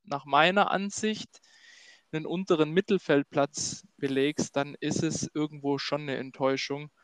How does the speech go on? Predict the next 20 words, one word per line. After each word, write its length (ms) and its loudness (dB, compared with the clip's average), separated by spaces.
Ähm, 680 -4
weil 360 4
da 220 4
sehe 240 2
ich 160 -4
Union 480 -2
in 140 -6
der 100 -2
nächsten 560 -6
Saison, 420 0
das 220 -6
wird 160 -2
die 100 -4
erste 320 -2
Saison 460 0
sein, 340 -2
wo 100 -6
es 100 -10
ein 40 -20
bisschen 500 -6